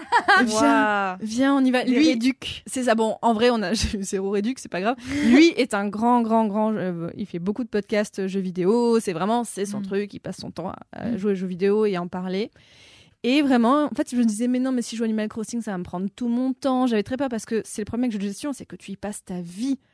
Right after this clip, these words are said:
Speaker 2: Bien sûr.
Speaker 1: Et même, je les ai désinstallé plein de jeux de mon ordinateur parce que j'y passais trop de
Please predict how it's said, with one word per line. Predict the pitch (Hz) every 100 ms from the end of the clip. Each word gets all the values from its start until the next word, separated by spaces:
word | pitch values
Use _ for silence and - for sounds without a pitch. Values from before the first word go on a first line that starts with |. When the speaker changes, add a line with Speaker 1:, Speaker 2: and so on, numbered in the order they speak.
| 226
Speaker 2:
Bien | 220
sûr. | 220 220 214
Speaker 1:
Et | 185
même, | 226 247
je | 220 185
les | 185
ai |
désinstallé | 190 208 226 - 220 240
plein | - 220
de | 214
jeux | 233
de | 196
mon | 190
ordinateur | 180 190 180 - 285
parce | 285 190 -
que | 220
j'y | 202 196
passais | 196 -
trop | 196 -
de | 254